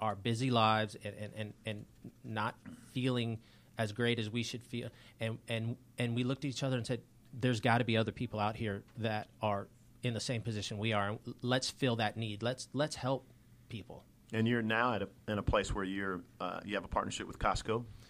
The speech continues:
Speaker 1: We do. We have a partnership with Costco. We, uh, we sell a lot of our food through, like I said, natural grocers like Whole Foods.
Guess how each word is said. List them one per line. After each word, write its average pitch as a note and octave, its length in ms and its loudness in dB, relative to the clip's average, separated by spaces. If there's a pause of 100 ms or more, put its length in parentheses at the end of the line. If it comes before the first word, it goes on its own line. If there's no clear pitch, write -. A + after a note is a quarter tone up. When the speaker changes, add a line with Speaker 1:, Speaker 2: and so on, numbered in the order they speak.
Speaker 1:
We B2 140 0
do. A#2+ 440 2
We A#2 60 -2
have A#2 80 0
a A#2 40 -6
partnership B2 720 -4
with A#2 120 -6
Costco. A#2 720 2
We, A2 640 -2
uh, G2+ 360 -10
we A2+ 120 -4
sell A#2 400 0 (240)
a A2 100 -2
lot G#2+ 240 4
of A#2+ 80 4
our A#2+ 140 6
food A#2+ 320 0 (260)
through, A#2 480 2 (380)
like G#2+ 180 0
I A#2 40 -4
said, A2 180 -4
natural G#2+ 320 0
grocers A2+ 520 0
like G2 220 -4 (240)
Whole A#2 220 -2
Foods. A2 720 -2